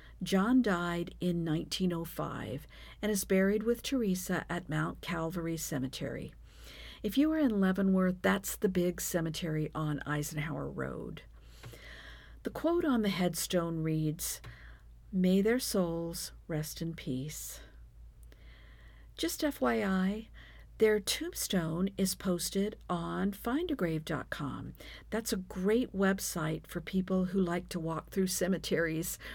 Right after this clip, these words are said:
reading grave markers, a kind of Facebook for dead people.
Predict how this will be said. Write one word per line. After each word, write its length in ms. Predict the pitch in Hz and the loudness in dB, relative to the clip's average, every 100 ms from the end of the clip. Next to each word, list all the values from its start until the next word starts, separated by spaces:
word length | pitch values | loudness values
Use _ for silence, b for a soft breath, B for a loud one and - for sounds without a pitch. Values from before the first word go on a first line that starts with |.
| 202 190 | -8 4
reading 320 | 190 185 185 | 6 6 6
grave 400 | 180 180 190 185 | 6 6 4 2
markers, 720 | 165 147 156 156 - 156 - B B B B B | -2 -4 -2 -4 -4 -6 -10 B B B B B
a 160 | 180 165 - | -2 -2 -6
kind 320 | - - 220 240 | -6 -2 2 2
of 160 | 196 | 2
Facebook 880 | - - 180 190 190 - 151 - - | -2 0 4 4 4 0 -2 -4 -6
for 160 | - 170 | -4 -2
dead 320 | 165 165 170 | 0 -2 -2
people. 520 | - 143 - 135 131 | -6 -6 -4 -6 -6